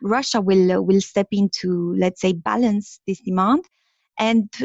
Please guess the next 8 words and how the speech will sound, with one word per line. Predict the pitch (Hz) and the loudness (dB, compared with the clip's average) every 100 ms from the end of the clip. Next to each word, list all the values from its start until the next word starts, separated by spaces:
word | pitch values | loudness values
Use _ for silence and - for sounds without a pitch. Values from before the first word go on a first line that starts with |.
| - _ _ | -12 _ _
the | - 202 - | -4 -4 -4
question | - 330 - - 196 | -4 -4 -4 -4 -2
remains, | 190 196 190 214 269 - - _ _ _ - | 0 0 2 2 2 0 -12 _ _ _ -8
how | - 262 | -2 0
will | 262 247 226 | 2 2 4
the | 196 190 196 - | 2 2 0 -4
Chinese | - 233 233 226 220 220 214 - | -4 -2 0 0 0 -2 -4 -4
government | 214 220 233 226 226 | -2 0 2 4 2